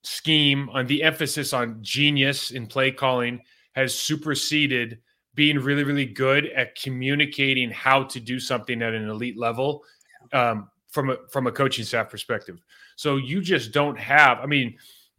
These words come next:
when you see the disparity between a David Bakhtiari and everybody else on your team, we can, we could sit here and go, "Well, he's, he's a pro. He's this, this." He was a, what, third round draft pick out of Colorado?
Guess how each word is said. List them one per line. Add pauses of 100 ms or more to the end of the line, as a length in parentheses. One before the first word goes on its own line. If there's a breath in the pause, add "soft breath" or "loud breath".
(220)
when
you
see
the
disparity
between
a
David
Bakhtiari (340)
and
everybody
else
on
your
team, (720)
we
can, (240)
we
could
sit
here
and
go,
"Well,
he's, (420 soft breath)
he's
a
pro.
He's
this,
this." (560 soft breath)
He
was
a,
what,
third
round
draft
pick
out
of
Colorado?